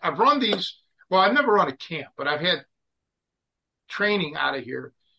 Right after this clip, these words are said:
But we may, we may try to do that. Um, we'll discuss it. I gotta run ideas past people to see if it's even worthwhile. Um, but yeah, pretty much, uh,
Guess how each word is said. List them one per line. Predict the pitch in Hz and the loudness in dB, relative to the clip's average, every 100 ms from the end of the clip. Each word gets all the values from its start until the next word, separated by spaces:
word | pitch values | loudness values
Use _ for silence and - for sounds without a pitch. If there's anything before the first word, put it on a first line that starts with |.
| _ - | _ -6
But | 156 | -2
we | 165 185 | 0 2
may, | 180 165 131 | 2 0 -4
we | 156 | -6
may | 175 170 | -4 -2
try | 185 170 | -2 -2
to | 147 | -4
do | 160 151 | -4 0
that. | 135 135 - | 0 -2 -4
Um, | 131 131 139 | -2 -2 -2
we'll | 190 | -2
discuss | 196 - 208 175 | -2 -2 0 0
it. | 190 185 | -2 -2
I | 185 | 0
gotta | 202 165 | 0 2
run | 175 170 | 0 2
ideas | 160 143 165 151 | 0 -2 -6 -6
past | - 143 - | -8 -12 -8
people | 139 135 135 123 | -4 -2 -4 -8
to | |
see | 123 147 | -6 -6
if | 139 | -6
it's | - | -10
even | 143 135 | -8 -6
worthwhile. | 135 127 135 131 - - _ _ _ _ _ | -6 -8 -8 -6 -6 -10 _ _ _ _ _
Um, | 147 143 135 135 135 _ _ _ _ _ _ _ _ _ _ _ _ _ _ _ | 0 2 2 0 -12 _ _ _ _ _ _ _ _ _ _ _ _ _ _ _
but | 190 208 | 0 2
yeah, | 214 | 2
pretty | - 240 240 | 2 -2 2
much, | 220 202 - 196 | 2 2 -2 -4
uh, | 175 165 160 | 0 0 -2